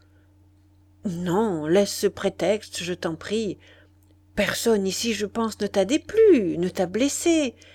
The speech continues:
Ils t'aimeront tous bientôt, comme je t'aime. » «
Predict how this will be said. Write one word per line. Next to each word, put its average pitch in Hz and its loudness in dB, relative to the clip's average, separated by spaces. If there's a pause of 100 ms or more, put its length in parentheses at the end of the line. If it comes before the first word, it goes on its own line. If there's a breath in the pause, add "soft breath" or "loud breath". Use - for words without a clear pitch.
(320 soft breath)
Ils 339 6
t'aimeront 277 4
tous 262 0
bientôt, 208 0
comme 339 4
je 262 0
t'aime. » « 277 4